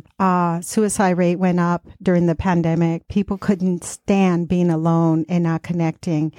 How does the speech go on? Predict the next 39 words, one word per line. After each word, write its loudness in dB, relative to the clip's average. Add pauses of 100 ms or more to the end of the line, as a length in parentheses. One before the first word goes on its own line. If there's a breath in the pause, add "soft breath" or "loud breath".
(260 loud breath)
And 2
I 4
remember 4
saying 0
to -6
you 0
at 0
some 0
point, 0
as -2
we 0
were -2
seeing 0
how 0 (180)
some 0
of 2
the 2
popular -2
tourist -2
spots -4
were 0
just -4 (100)
empty, -2 (180)
they 2
were 4
void -2
of -4
human 2
beings. -2 (400 loud breath)
I 4
remember 2
thinking, 0
and -2
I 0
probably -2
said -2
it -2
to -6
you, -4